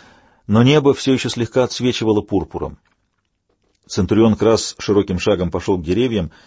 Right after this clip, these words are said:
Йосеф, следуя за Титом, увидел восемь лошадей, мирно щиплющих траву в саду, и еще одну вьючную, которая была привязана к нижней ветке дерева. На ее спине был большой сверток,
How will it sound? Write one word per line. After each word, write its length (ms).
Йосеф, 500
следуя 400
за 140
Титом, 400
увидел 460
восемь 320
лошадей, 720
мирно 340
щиплющих 500
траву 260
в 60
саду, 320
и 100
еще 240
одну 180
вьючную, 500
которая 320
была 200
привязана 440
к 80
нижней 260
ветке 260
дерева. 400
На 160
ее 160
спине 400
был 140
большой 400
сверток, 640